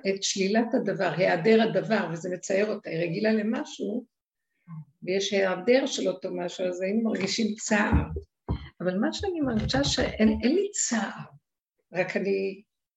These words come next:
כאילו מדווחת מחדר החדש, <laughs> מה-, מהמצב הקיים. המצב הקיים זה שיש דברים מדהימים בזה. אני לא, משהו, הצד הרגשי נפל,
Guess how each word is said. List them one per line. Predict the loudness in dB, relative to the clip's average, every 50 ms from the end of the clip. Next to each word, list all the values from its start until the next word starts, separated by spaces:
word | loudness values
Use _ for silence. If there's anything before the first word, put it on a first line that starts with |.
| _
כאילו | -2 -2 0 2
מדווחת | 2 2 2 2 2 4 4 2 2 2 0 -4 -4 -4
מחדר | -6 -6 -4 -2 0 0 2 2
החדש, | 0 0 -2 -4 -6 -4 -4 -6 -6 -6 -8 -12 -16 _ _ _ -16
<laughs> | -16 -16 -16 -18 -20 -20 _ _ _ _ -18 -16 -16 -16 -18 -20 -20 -20 -12 -8 -6
מה-, | -4 -4 -4 -4 -4 -4 -4 -6 -6 -8 -12 -16 _ -4
מהמצב | 0 2 4 4 4 4 2 4 6 6 6 6 4 0 -2 0
הקיים. | -2 0 0 4 4 4 4 4 2
המצב | 0 -2 -4 -6 -4 -4 -4 -2 -2 -4
הקיים | -4 -2 -2 -2 0 -2 -2 -4
זה | -6 -4
שיש | -4 -2 0 2 2 4 4 4 2 0 -4 _ _ _ _ _ _ _ _ _ _ _ _ _ _ _ _ 4 6 6 6 6 2 0 -4 -8 -10 -12 -12 -6 -2
דברים | 0 2 2 2 2 2
מדהימים | 2 0 0 0 2 2 2 2 2 4
בזה. | 2 2 2 4 2 0 0 -2 -6 -10 -14 -18 -20 -20 -20 _ _ _ _ _ _ _ _ _ _ -10
אני | -8 -6 -4 -2
לא, | 0 0 0 0 -2 -2 -4 -6 -6 -8 -10 -14 -18 -20 _ _ -20 _ _ _ _ _ _ _ _ _ _ _ _ _ _ _ _ _ -6 -2
משהו, | -2 0 0 -2 -4 -4 -4 -4 -4 -4 -6 -8 -12 -16 -20 -20 -20 _ _ _ -12 -6
הצד | 0 2 2 4 4 4
הרגשי | 4 4 2 2 0 -4 -2 2 2 4 4 4 0 0 0 0
נפל, | 0 0 2 0 2 2 2 2